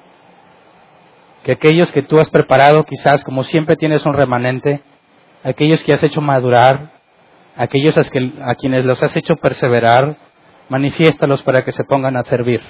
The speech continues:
para que se pongan a trabajar. Pero aquel que debería estar trabajando y ha sido un siervo inútil,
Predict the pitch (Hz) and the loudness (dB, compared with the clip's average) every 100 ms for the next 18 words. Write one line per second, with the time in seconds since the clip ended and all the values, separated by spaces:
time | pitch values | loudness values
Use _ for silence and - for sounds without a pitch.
0 | - _ _ _ _ _ _ _ _ _ | -20 _ _ _ _ _ _ _ _ _
1 | _ 135 131 127 135 120 135 131 123 117 | _ 2 2 2 -2 0 0 0 -2 0
2 | 107 104 123 131 117 - 156 160 160 139 | -2 0 -2 0 -2 0 2 2 2 2
3 | 127 131 143 139 135 127 120 127 123 139 | 2 0 0 0 0 0 0 0 0 0
4 | 147 - _ _ _ - 131 127 139 143 | -4 -8 _ _ _ -2 -2 0 0 0
5 | - 135 120 120 123 151 170 165 170 | 0 0 0 -2 -2 -2 0 0 -2